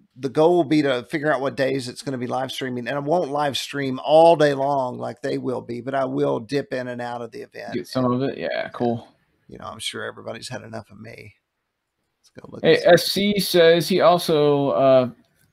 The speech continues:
Speaker 2: prefers War Thunder for tanks. And he says, "What's your favorite tank in War
Speaker 1: Ah.
Speaker 2: Thunder?"
Speaker 1: All right. Well, I have strong opinions on this. I could write a whole
Speaker 2: <laughs>
Speaker 1: multiple articles about this.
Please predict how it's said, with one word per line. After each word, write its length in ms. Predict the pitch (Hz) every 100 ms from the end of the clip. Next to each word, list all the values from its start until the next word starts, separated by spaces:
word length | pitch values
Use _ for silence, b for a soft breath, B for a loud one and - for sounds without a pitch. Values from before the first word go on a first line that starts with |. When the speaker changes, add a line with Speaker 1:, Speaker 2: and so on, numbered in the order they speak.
| _ _ _ _ _ _
Speaker 2:
prefers 600 | 143 - - 139 123 - - _ _
War 300 | 120 139 139
Thunder 300 | 135 143 135
for 140 | 135 131
tanks. 360 | 139 151 -
And 80 | 135
he 60 | 131
says, 160 | 135
"What's 280 | 147 156 -
your 60 | 151
favorite 360 | 160 160 147
tank 320 | - 180 151 -
in 180 | 151 151
War 100 | 202
Speaker 1:
Ah. 60 |
Speaker 2:
Thunder?" 440 | 226 92 78 131 131 b b -
Speaker 1:
All 80 | 196
right. 160 | 175
Well, 140 | 147 170
I 80 |
have 160 | 196 180
strong 320 | - 208 202
opinions 440 | 185 202 196 156 131
on 120 | 127
this. 220 | 123 113
I 100 | 135
could 140 | 147 147
write 220 | 151 147
a 40 |
whole 480 | 135 165 170 175 170
Speaker 2:
<laughs> 840 | 151 160 151 151 139 147 - 190 127
Speaker 1:
multiple 520 | 143 160 170 160 160
articles 520 | 151 160 156 135 113
about 260 | 123 127 123
this. 240 | 127 -